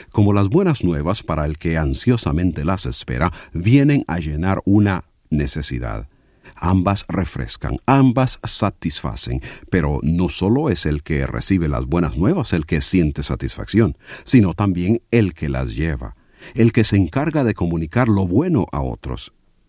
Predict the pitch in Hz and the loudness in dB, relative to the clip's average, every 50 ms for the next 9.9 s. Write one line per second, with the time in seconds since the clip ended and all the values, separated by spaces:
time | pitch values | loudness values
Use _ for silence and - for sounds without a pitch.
0 | _ _ - - 180 175 73 - - 67 62 60 65 - 71 62 64 55 50 53 | _ _ -4 -2 0 0 0 -2 -2 -4 -4 -4 -4 -4 -4 -4 -4 -4 -4 -4
1 | 62 65 71 76 82 101 139 180 - - - 87 101 101 - - - - 80 95 | -4 -4 -2 -2 0 0 0 -2 -4 -4 -2 -2 0 0 -2 -4 -4 -4 -4 -2
2 | 87 80 - - 120 127 127 95 85 87 98 95 85 80 73 71 65 71 71 69 | -2 -2 0 2 2 4 4 4 2 2 2 2 0 0 -2 -4 -4 -4 -4 -2
3 | 69 69 73 98 101 - - - - - - 110 110 101 92 95 98 131 156 160 | -2 -2 -2 -2 -4 -6 -12 -20 -12 -4 2 2 4 4 4 4 4 4 4 4
4 | - - 180 170 127 101 87 - 92 82 - 98 92 73 67 - - 113 113 - | 2 0 0 0 0 0 0 -2 -4 -4 -2 -2 -2 -2 -2 -2 -2 -2 -2 0
5 | - 92 90 90 87 85 82 90 87 73 71 69 62 - - 60 87 117 156 - | 0 0 0 0 -2 -4 -2 -2 -2 -2 -2 -4 -6 -6 -4 -2 -2 -2 -2 -4
6 | _ _ _ _ - - - 139 117 - 87 90 131 165 - - - 90 80 107 | _ _ _ _ -14 -4 2 2 2 2 4 2 2 2 2 0 0 0 2 4
7 | 127 113 85 69 80 107 110 85 73 - - 82 76 92 117 117 - _ _ _ | 2 2 2 2 2 0 0 0 -2 -4 -4 -2 0 0 0 0 -2 _ _ _
8 | - - 101 85 80 - - 90 82 78 69 - - 82 80 - 80 73 71 85 | -6 -4 -4 -4 -4 -4 -4 -2 -2 -2 -2 -2 -2 -2 -2 -2 -4 -2 0 0
9 | 123 151 127 85 67 67 65 - 58 60 60 58 - - - 95 113 117 | 0 0 0 0 0 -2 -4 -6 -6 -8 -8 -6 -6 -4 -2 -2 -2 -4